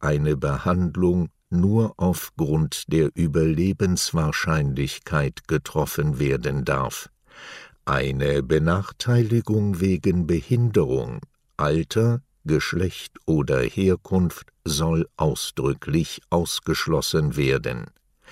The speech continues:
Nach einer Klage von Menschen mit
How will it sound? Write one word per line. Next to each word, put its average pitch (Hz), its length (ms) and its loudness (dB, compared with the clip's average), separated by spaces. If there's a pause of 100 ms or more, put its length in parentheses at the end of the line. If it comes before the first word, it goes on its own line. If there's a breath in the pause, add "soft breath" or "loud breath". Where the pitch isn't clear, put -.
(580 loud breath)
Nach 92 340 2
einer 113 420 4
Klage 110 640 2
von 104 460 0
Menschen 95 640 2
mit 87 260 0